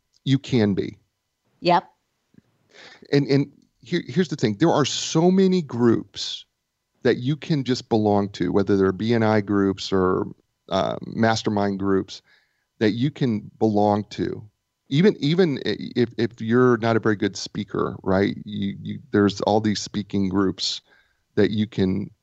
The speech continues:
Speaker 1: you know, go to where you can develop relationships. You can go to all sorts of networking events and you can develop relationships. The truth of the matter is,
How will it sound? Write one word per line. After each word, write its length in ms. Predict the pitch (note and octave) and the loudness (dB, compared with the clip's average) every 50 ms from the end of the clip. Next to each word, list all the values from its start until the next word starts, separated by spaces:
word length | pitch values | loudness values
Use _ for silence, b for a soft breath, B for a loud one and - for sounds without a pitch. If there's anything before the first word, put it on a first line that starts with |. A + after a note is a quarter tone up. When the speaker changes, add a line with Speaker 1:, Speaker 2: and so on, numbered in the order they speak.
| _ _ _ | _ _ _
Speaker 1:
you 140 | - G#2+ G#2 | -2 0 2
know, 120 | G2+ G2 | 2 2
go 240 | G2 F#2+ A2+ A2 A2 | 2 2 4 2 2
to 240 | A2 - G#2 G2+ G2 | 2 2 0 0 2
where 140 | F#2 G#2 G#2 | 2 0 -2
you 80 | G#2 | -4
can 160 | G2 - G2+ F2+ | -6 -6 -2 -2
develop 400 | G2 F#2 G#2 A2 A#2 B2+ B2 - | 0 2 2 2 2 2 0 0
relationships. 600 | G#2+ G2+ G#2+ G#2 G#2 - G2+ - - F2+ - - | 0 2 2 0 0 -2 -8 -4 -6 -6 -4 -2
You 60 | A#2 A2 | -4 -4
can 180 | - A2+ G#2 G2 | -2 -4 -4 0
go 220 | A2+ A#2+ A#2 A#2+ | 2 4 4 4
to 440 | A#2 - - - A2 G#2 G2+ G2+ - - | 2 0 -6 -2 0 0 0 0 0 0
all 160 | A2 A2 A2 | 0 0 0
sorts 260 | - - A2 G2+ - | 2 0 -2 0 -2
of 100 | G2+ F#2 | -6 -4
networking 520 | F#2+ G#2 G2+ - F#2 G2 F#2+ - F#2+ F#2 | -2 -4 -4 -2 -4 -8 -6 -4 -6 -6
events 460 | F#2 F2 F2+ F2+ G2 - - - - - B B B B B B B B B - | -4 -4 -6 -8 -8 -12 -14 -18 -20 -20 B B B B B B B B B 0
and 160 | A#2+ A2+ A2+ | 2 2 2
you 80 | A2+ | 2
can 140 | - - G#2+ | 0 -2 -2
develop 360 | G2 G2+ F#2+ G#2+ G#2 A#2 A2+ - | -2 0 2 2 2 2 0 -2
relationships. 500 | G2+ G2+ G#2+ G2+ - - G2+ F#2+ - - | 0 0 0 -2 -2 -6 -8 -8 -6 -6
The 100 | G2+ - | -8 -6
truth 260 | - - D#3 D#3+ - | -2 0 -2 2 2
of 80 | F#3 D#3+ | 2 2
the 80 | E3+ C#3 | 2 0
matter 420 | A2+ A2 G#2+ G#2+ G#2 G#2 G2 F#2 | 0 2 2 2 4 4 2 2
is, 300 | F#2 F2+ - - - | 2 0 -2 -6 -10